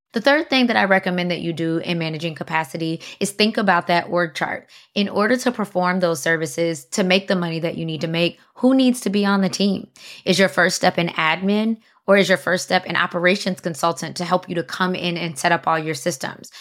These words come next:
Remember, you want it to be easy for people to work with you. And so if all of the marketing and all the work that you put into the world works, then once they get in, you want it to feel like a seamless experience for you and them. That's gonna be part of your capacity too, right?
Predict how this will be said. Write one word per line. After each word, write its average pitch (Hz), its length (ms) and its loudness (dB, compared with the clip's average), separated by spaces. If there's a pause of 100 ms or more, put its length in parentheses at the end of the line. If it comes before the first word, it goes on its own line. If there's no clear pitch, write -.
(300)
Remember, 214 320 4
you 190 260 2
want 262 240 2
it - 120 -6
to 202 100 0
be 180 240 -2
easy 185 420 0
for - 140 -2
people 170 300 -2
to - 120 -4
work 160 260 0
with 160 200 -8
you. - 240 -6 (260)
And 190 160 0
so 165 380 4
if 165 240 0
all 202 240 6
of 208 80 -2
the 190 80 4
marketing 208 720 2
and 170 80 -6
all 170 160 2
the 170 80 2
work 175 280 2
that - 120 -2
you 180 80 -2
put 175 200 -4
into 170 220 -4
the 160 120 0
world 156 400 -2
works, 233 360 0 (320)
then 196 300 2
once 202 240 2
they 185 160 2
get 180 160 2
in, 190 300 4
you 170 100 -4
want 185 160 2
it 175 80 -2
to 180 100 -4
feel 165 220 0
like 165 160 0
a 170 60 -4
seamless 165 400 -4
experience 160 520 -4
for - 140 -2
you 170 300 -2
and 170 360 -2
them. 165 320 0 (280)
That's 196 160 0
gonna 226 120 4
be 202 120 4
part 185 240 2
of 180 40 -4
your 180 120 2
capacity 170 520 0
too, 220 360 -4
right? 175 340 0